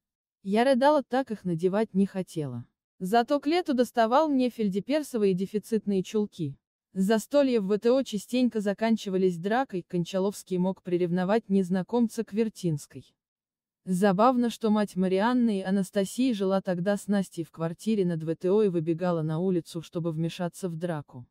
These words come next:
"Хватит вам дурака валять, дочка", наконец заявила Лидия Владимировна. "Если Андрон так любит тебя, пусть женится. А то, ишь, какие страсти у вас". До этого произошел следующий случай.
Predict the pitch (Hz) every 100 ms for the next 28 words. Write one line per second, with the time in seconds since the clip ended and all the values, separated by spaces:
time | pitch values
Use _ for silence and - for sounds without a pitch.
0 | _ _ _ _ 214 269 339 320 269 277
1 | 220 214 214 233 208 196 208 220 185 170
2 | - - 131 - _ _ _ 185 208 233
3 | 254 302 214 220 214 220 214 202 214 196
4 | 202 190 202 190 190 170 156 147 139 135
5 | _ _ _ 196 214 240 240 240 240 226
6 | 269 247 233 233 - 233 285 220 - 170
7 | 156 160 - 262 220 196 208 170 147 -
8 | 117 - _ _ _ 202 - 262 254 240
9 | - 202 208 202 - 247 285 - 233 196
10 | 170 160 - _ _ _ - 180 202 233
11 | 320 247 214 208 202 190 - 208 196 202
12 | 254 247 214 - 208 - 185 - 147 131